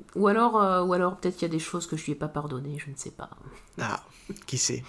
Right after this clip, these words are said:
Speaker 2: Mais qu'est-ce qu'il a
Speaker 1: Qui
Speaker 2: fait ?
Speaker 1: sait ?
Speaker 2: Ah, mais qu'est-ce
Speaker 1: Mais
Speaker 2: qu'il a
Speaker 1: qu'est-ce
Speaker 2: fait ?
Speaker 1: qu'il a fait ? Mais il va falloir le lire.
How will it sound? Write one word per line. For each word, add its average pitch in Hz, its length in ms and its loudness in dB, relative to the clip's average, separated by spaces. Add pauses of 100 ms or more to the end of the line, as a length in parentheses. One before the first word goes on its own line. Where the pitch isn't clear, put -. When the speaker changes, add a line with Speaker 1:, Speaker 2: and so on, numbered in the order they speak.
(240)
Speaker 2:
Mais 147 100 -4
qu'est-ce 156 220 2
qu'il 131 120 2
a 113 60 -2
Speaker 1:
Qui 190 120 -2
Speaker 2:
fait ? 135 60 8
Speaker 1:
sait ? 131 140 4 (220)
Speaker 2:
Ah, 156 200 2
mais 135 80 -4
qu'est-ce 160 160 -4
Speaker 1:
Mais 185 60 6
Speaker 2:
qu'il 135 60 8
a 117 40 4
Speaker 1:
qu'est-ce 143 280 6
Speaker 2:
fait ? 226 60 2
Speaker 1:
qu'il - 20 6
a 208 80 4
fait ? 269 160 4
Mais 277 100 8
il 277 60 6
va 262 100 8
falloir 277 380 4
le 294 80 0
lire. 359 720 6